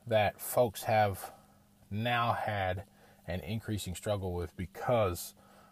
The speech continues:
of, um, this virus and the response that was carried out to it.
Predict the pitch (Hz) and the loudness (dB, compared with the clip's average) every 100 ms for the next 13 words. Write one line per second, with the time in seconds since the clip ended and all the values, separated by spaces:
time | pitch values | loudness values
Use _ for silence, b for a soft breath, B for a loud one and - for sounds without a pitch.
0 | B - 87 90 87 87 - B B B | B -2 0 0 -2 -10 -16 B B B
1 | - 78 78 78 76 73 - - 82 76 | -12 -8 -6 -8 -8 -12 -18 -14 -12 -8
2 | 92 95 87 92 95 92 - 85 78 78 | -8 -6 0 2 2 0 -4 -6 -4 -6
3 | - - 104 90 - - - B B 87 | -4 0 2 0 -4 -10 -14 B B -12
4 | - 73 - 98 82 80 76 - - 73 | -10 -12 -8 -6 -4 -4 -4 -6 -12 -10
5 | 76 | -12